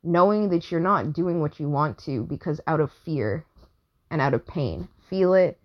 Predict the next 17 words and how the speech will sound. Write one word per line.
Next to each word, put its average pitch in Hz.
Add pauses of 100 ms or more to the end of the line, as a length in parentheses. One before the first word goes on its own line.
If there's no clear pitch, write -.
(640)
You 165
know, 156
even 208
if 196
you 190
don't 185
understand 170
it, 170
it's 170
okay 220
if 233
you 202
don't 185
understand 170
it 147
right 143
away. 120